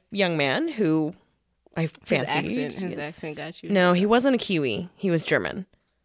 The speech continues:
Speaker 1: I don't know. He was my next door neighbor. I don't know.
Speaker 2: Okay.
Speaker 1: Um, he was actually a really wonderful, and in terms of, like, first sexual experiences, he was actually a really, really great partner 'cause he was really good about, like,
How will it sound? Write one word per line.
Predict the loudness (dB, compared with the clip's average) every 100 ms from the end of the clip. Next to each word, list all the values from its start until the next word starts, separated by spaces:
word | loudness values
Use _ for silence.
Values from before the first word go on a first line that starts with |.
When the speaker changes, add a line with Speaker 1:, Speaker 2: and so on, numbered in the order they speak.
| _ _ _ _ _ _ -2
Speaker 1:
I | 2
don't | 2
know. | 2 2
He | 4
was | 6
my | 6
next | 4 2
door | -2
neighbor. | -2 0 -2 -4
I | -6
don't | -6 -10 -14 -10
know. | 4
Speaker 2:
Okay. | 8 10
Speaker 1:
Um, | 8 6
he | 6
was | 8
actually | 8 6 4
a | 4
really | 6 6
wonderful, | 4 4 2 0 0
and | 2 4
in | 4 4
terms | 4 2 2
of, | 2
like, | 0 -2
first | -2 0 2 0 -4
sexual | -2 -2 -2 -4
experiences, | -4 -2 -2 -2 -2 -4
he | -4 -2
was | 0
actually | 0 0 -2 -2 -2
a | 0
really, | 0 2 2 2
really | -2 -4
great | -4 -6
partner | -6 -6 -4 -4
'cause | -4
he | -4
was | -2
really | 0 0 0
good | 0 0
about, | 0 0 0
like, | -2 -2